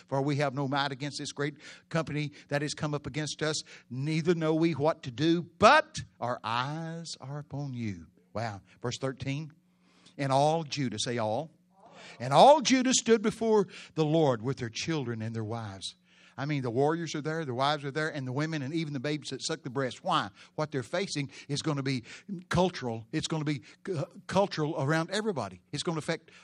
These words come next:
all segments of society. So they're all there. They're there in a holy atmosphere seeking God. And they've already cried out, "Oh God, we don't know what to do. We're focusing on you."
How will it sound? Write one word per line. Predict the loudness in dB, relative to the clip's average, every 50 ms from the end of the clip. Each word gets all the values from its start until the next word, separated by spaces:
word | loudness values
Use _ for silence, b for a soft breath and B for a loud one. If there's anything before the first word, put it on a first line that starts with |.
| B B B
all | 2 2 4 2 2 0 0
segments | 2 4 6 4 4 2 -2 -6 -4
of | -4 -4
society. | -2 -2 -2 -2 -2 -2 -4 -6 -6 -10 -10 -10
So | -8 -6 -4
they're | -2 0
all | 0 0 0 0 0
there. | -2 -4 -4 -6 -12 b b b b b b
They're | -4 0
there | 2 2 2 2 0 B B B B B B B B B B -2
in | 0 2
a | 2
holy | 2 4 4 4 4 2 0 -2
atmosphere | -4 -4 -4 -4 -6 -8 -8 -6 -4 -4 -4 -2 -4 b b b b
seeking | -4 2 2 2 2 2 0 0 0
God. | 0 0 0 -2 -4 -8 -12 B B B B B
And | -8 -6
they've | -4 -2
already | 0 2 2 4 2 2 0
cried | 0 0 0 0 0
out, | 0 0
"Oh | 0 2
God, | 2 2 2 4 2 2 B B B B B
we | 0 2 2
don't | 4 4 2
know | 2
what | 2 2 2 2
to | 2
do. | 4 4 4
We're | 4 2 0
focusing | 0 0 0 0 -2 -4 -4 -2 -4 -2 -2
on | -4 -4 -2 0
you." | 2 2 2 2 0